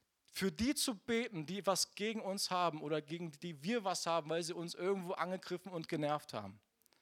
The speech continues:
Da sagt Gott, die soll er,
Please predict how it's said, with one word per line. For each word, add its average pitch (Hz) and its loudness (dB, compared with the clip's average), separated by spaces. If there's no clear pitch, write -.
Da 233 12
sagt 214 4
Gott, 208 6
die 220 2
soll 214 6
er, 196 4